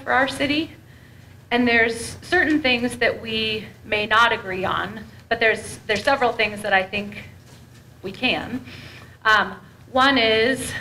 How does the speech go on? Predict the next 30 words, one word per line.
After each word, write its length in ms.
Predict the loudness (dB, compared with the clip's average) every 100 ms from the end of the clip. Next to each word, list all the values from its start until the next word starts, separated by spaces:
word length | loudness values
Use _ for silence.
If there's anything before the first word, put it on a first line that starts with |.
| -12 -18 -20 -20 -6
that 160 | -4 -2
things 220 | -2 0
have 180 | -2 -2
to 80 |
be 140 | -4 -2
legal, 440 | -2 0 0 0 -4 -16 -20 -20 -20 -20 -20 -20 -20
<laughs> 840 | -20 -20 -20 -20 -20 -18 -18 -2
or 140 | 0
at 80 | 2
least 220 | 2 0
that 100 | 0
there's 220 | 2 0 0
mechanisms 680 | -2 0 -4 -2 -4 -2
to 140 | -4 -2
change 320 | -2 -2 -2
the 80 | 0
laws 400 | 2 2 0 -6
if 80 |
it's 140 | -8 -6
not 200 | -6 -4
currently 320 | -4 -6 -12
legal, 380 | -14 -12 -14 -16 -14 -10
right? 200 | -8 -10 -12 -18 -6
So 140 | -2 0
the 100 | 2
one 240 | 4 4
about, 420 | 4 6 4 2
um, 520 | 2 4 2 0 -10 -16 -16 -16 -12
selling 320 | -2 0 0 2
bonds, 580 | 2 2 0 -2 -4